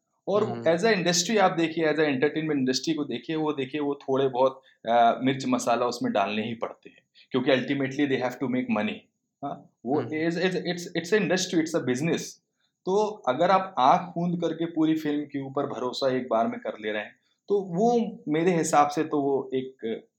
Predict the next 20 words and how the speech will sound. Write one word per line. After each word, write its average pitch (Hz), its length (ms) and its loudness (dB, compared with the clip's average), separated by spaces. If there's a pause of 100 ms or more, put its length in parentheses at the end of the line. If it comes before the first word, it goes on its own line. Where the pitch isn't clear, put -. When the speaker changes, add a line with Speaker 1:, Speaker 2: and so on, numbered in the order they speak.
(280)
Speaker 1:
एक - 380 -8
सही 143 280 0
stand 127 420 0
नहीं 131 180 0
होगा। 92 400 -6 (200)
Speaker 2:
हम्म, 135 120 -4
हम्म, 120 140 -4
हम्म। 110 260 -10
Speaker 1:
कश्मीरी 143 380 -2
पंडित 180 420 -2
का 175 80 -2
जहाँ 160 200 -4
तक 156 180 -8
issue 139 280 -6
है, 135 180 -6
it 107 220 -10
was 107 140 -2
a 110 80 -4
very 120 320 -4 (580)
severe 131 520 0